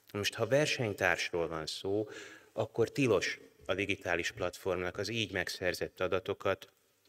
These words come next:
a saját céljaira felhasználni. Ugyanígy tilos előnyben részesíteni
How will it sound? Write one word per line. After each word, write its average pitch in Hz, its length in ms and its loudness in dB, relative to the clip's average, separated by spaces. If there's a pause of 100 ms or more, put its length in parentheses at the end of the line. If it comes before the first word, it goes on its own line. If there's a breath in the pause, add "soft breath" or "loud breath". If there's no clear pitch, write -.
(280)
a - 80 -12
saját 101 420 2
céljaira 87 560 -2
felhasználni. 80 920 -4 (760 loud breath)
Ugyanígy 117 800 2 (100)
tilos 101 540 4
előnyben 95 500 2
részesíteni 82 920 -2